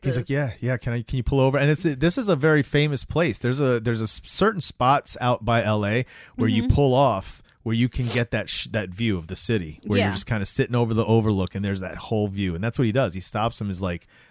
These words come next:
Speaker 1: "I just wanna look at this," you know?
Speaker 2: And he's like, "Do people really, like, live like this?" And he's like, Jazz said the most, like, real thing I ever heard.
Speaker 1: Yeah.
Speaker 2: He goes, "People come here, work three jobs, pay two thousand dollars to be in a piece of shit apartment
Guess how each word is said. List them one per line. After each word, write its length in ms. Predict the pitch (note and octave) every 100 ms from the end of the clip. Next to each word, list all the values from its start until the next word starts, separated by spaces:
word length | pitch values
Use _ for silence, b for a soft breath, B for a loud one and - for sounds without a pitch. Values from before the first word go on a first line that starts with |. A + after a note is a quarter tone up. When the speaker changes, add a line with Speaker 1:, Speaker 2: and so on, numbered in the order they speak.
| b -
Speaker 1:
"I 80 |
just 140 | G2+ G#2+
wanna 140 | G#2
look 180 | F2+ A2
at 100 | -
this," 260 | - - -
you 80 |
know? 260 | E2+ F2 A2+ _ _ _ _ _ _ _ _ _ -
Speaker 2:
And 280 | A3 G#3+ G3+
he's 300 | G#3 A#3+ A#3+
like, 220 | G3+ F#3+ _
"Do 80 | -
people 340 | G#3 A#3+ D#4+ C#4
really, 300 | A#3+ A#3+ A3+
like, 220 | F3 D#3
live 280 | D3 F3+ B3
like 220 | D#4 D#4+
this?" 340 | F#4+ G4+ F#4 - _ _ _ _ _
And 100 | A3
he's 220 | B3+ A#3+
like, 360 | G#3 F#3 F#3 - _ -
Jazz 260 | C4 C#4 E4
said 240 | D4 B3
the 100 | A#3+
most, 600 | A3+ A#3+ B3 - - - -
like, 200 | - G3+ G3
real 240 | F#3+ A3+ A3+
thing 220 | A#3 G#3
I 80 | -
ever 240 | G3 G#3+
heard. 240 | A3+ F#3
Speaker 1:
Yeah. 220 | G2 F#2+ F#2
Speaker 2:
He 40 |
goes, 140 | E2+
"People 340 | - C4+ C4 C#4+
come 260 | - A#3
here, 280 | B3 G#3 G3
work 280 | G3 F#3+ F#3
three 280 | - A#3+ B3+
jobs, 420 | A3+ G3 F3+ G3 -
pay 180 | B3 F3+
two 160 | - B3+
thousand 300 | B3 A#3+ G#3
dollars 280 | G3+ F#3+ F#3+
to 60 |
be 100 | F#3+
in 60 | F3+
a 60 |
piece 260 | - A#3 A#3
of 60 | A#3
shit 180 | B3
apartment 500 | G3 - G#3+ F3+ E3+